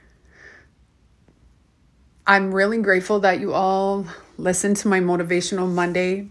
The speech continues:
podcast. Um, I hope that this feedback, my opinion,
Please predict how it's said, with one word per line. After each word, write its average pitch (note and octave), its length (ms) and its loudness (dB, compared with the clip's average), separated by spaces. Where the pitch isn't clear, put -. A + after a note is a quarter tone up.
podcast. G3 920 0
Um, E3+ 500 -2
I F#3 160 -6
hope G3 380 -4
that F#3 240 -2
this F#3+ 260 -6
feedback, G#3+ 880 2
my F3+ 320 -4
opinion, F3+ 760 -2